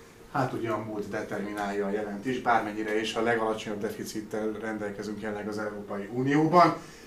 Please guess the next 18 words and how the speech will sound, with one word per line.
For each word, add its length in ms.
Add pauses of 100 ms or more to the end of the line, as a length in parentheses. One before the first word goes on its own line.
(120)
Ennek 260
eredménye 320
pedig 160
egyértelműen 560
az 140
államadósság 720
felpörgése 800
lett. 280
Tulajdonképpen 560
ott 160
tartunk, 460
kérem 260
szépen, 400
ahol 240
a 40
rendszerváltás 760
elején 280
tartottunk, 720